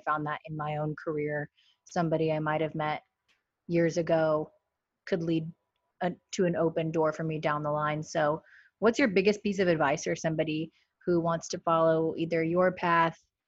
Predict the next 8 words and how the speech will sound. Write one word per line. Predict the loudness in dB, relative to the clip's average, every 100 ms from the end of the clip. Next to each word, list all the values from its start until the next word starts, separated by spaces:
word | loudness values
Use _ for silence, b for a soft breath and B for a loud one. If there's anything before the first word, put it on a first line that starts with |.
| _ _ _
um, | -8 -6 -6
in | -4 -2
management | 0 0 -2 -4 -2 -2 -2
or | 0 0 0
a |
path | -4 -8 -6
like | -8 -6
mine, | 0 0 0 -2 -6